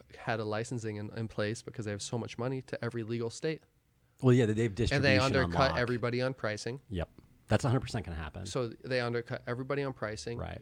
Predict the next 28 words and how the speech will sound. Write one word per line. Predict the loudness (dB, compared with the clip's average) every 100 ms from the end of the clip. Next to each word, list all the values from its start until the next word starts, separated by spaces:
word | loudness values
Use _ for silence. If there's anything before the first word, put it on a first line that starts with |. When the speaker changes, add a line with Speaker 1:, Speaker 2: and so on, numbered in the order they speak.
| -6
Speaker 1:
They | -2 0
give | 0 -2
it | -4
to, | -4 -4 -4
and | -4
that's, | -2 -2 -6 -8
and | -6 -6 -6
the | -8
crazy | -4 -2 -2 -4
thing | -4 -4
about | -4 -6 -4 -2
it | -4 -6
is | -10 -12 -14
that's | -14 -8 0 0 0 -6
the | -10
beverage | -6 -6 -6 -10
market, | -12 -10 -10 -14 -16
right? | -14 -14 -14 -20 -14 -8
A |
lot | -2 0 0
of | 0
the | -2
beverage | -2 -2 -2
market | -2 -2 -4 -6
is | -8 -8
kinda | -6 -6 -6
curious. | -6 -6 -8 -14 -18 -20 _ _ _ _ _ _ _ _ _ _
Speaker 2:
Hmm. | -2